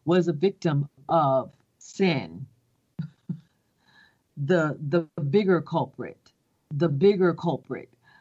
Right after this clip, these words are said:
coming under, under the bondage of sin. What did I just read to you? When lust is conceived, it brings forth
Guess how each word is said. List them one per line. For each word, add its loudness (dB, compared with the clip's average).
coming 2
under, 4
under 4
the 2
bondage 4
of 0
sin. -4
What -2
did 6
I 2
just -2
read -2
to -8
you? -12
When 2
lust -2
is 6
conceived, -2
it 4
brings 0
forth 4